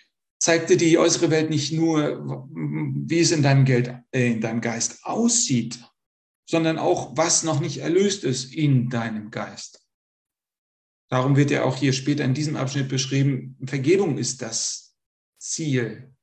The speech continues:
der wirkliche Zweck der Welt. Dass du also für das Verantwortung übernimmst, was du siehst und sagst, okay, das bin ich, das bin ich alles. Und damit kannst du anfangen mit dem Körper,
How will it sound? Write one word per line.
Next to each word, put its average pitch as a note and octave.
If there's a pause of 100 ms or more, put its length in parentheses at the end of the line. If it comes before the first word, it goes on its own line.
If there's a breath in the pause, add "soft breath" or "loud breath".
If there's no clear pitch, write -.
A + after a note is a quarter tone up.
(280)
der A#2
wirkliche C3
Zweck - (400)
der G#2+
Welt. G#2 (1200 soft breath)
Dass C3
du -
also D#3
für E3
das -
Verantwortung C#3+
übernimmst, C3
was B2
du C3+
siehst C3+
und C3
sagst, A#2+
okay, C3
das B2
bin B2+
ich, G#2+
das -
bin G#2
ich -
alles. -
Und -
damit B2
kannst C3
du A#2
anfangen C3
mit A#2
dem A2
Körper, D3+